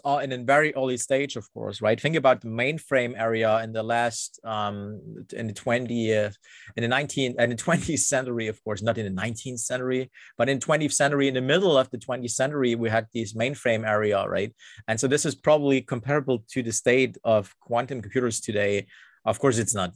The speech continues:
hundred percent comparable, but you get the idea, right? It's huge things, and they're very,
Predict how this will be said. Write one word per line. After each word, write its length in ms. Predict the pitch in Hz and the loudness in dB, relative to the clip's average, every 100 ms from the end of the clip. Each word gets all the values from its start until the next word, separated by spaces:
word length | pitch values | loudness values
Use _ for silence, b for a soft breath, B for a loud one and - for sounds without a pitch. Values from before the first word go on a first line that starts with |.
| _ | _
hundred 220 | - 104 | -10 -10
percent 320 | - - 98 90 | -10 -8 -8 -6
comparable, 560 | 92 113 113 104 110 | -2 0 2 2 0
but 260 | 95 101 139 | 0 -4 2
you 120 | 147 | 2
get 220 | 147 202 | 4 2
the 100 | 156 | 4
idea, 260 | 127 170 123 | 4 4 4
right? 240 | 113 160 | 4 2
It's 160 | 147 - | 0 -2
huge 320 | 143 147 - | -2 -2 -2
things, 440 | 190 214 240 - - _ _ 127 | -2 0 -2 -8 -14 _ _ -2
and 140 | 135 | 6
they're 140 | 151 | 6
very, 460 | 139 170 180 175 | 8 8 8 6